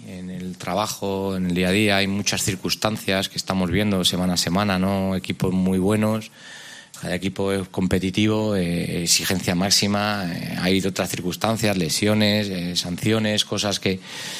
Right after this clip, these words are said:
que nos han pasado en otros partidos, que hemos tenido que aprender, que nos han hecho perder algunos puntos, que a lo mejor no nos han permitido ganar otros, etcétera, ¿no? Entonces, bueno, yo,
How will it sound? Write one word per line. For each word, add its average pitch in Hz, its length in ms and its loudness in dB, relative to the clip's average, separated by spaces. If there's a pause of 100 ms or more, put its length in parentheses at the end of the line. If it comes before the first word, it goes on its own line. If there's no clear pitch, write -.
que 104 100 2
nos 95 120 4
han 104 100 0
pasado 95 360 0
en 95 80 0
otros 95 220 -2
partidos, 113 500 2
que 92 220 2
hemos 90 400 -2
tenido 92 180 2
que 92 60 0
aprender, 92 500 2
que 101 100 0
nos 90 160 0
han 95 100 0
hecho 95 180 -2
perder 92 260 -2
algunos 90 320 2
puntos, 120 400 2
que 92 280 0
a 85 160 -4
lo 90 80 0
mejor 90 180 -2
no 95 80 0
nos 92 140 -2
han 92 80 -2
permitido 92 340 0
ganar 92 240 0
otros, 113 340 0
etcétera, 101 380 0
¿no? 117 60 2
Entonces, - 920 -2
bueno, 85 260 -2
yo, 87 380 -4